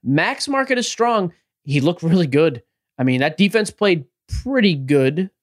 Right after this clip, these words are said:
Uh, Tampa Bay's getting a little dinged up, but what does a bean mean? <laughs> Same episode, by the way.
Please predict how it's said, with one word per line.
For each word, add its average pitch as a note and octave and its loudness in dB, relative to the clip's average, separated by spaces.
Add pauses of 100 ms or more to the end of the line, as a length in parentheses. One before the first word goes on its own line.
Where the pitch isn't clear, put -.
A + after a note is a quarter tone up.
(160)
Uh, B2 -2
Tampa E3+ -2
Bay's D#3+ 2
getting C#3+ -4
a C3+ -2
little B2 -4
dinged B2 -2
up, C3 0
but A#2+ -6 (200)
what D3 -2 (120)
does D#3 0
a D3+ 2
bean E3 2
mean? A#2+ -4 (880)
<laughs> F#3 -2 (280)
Same F3+ 0
episode, E3+ 0
by A#2+ -2
the B2 -4
way. B2+ -2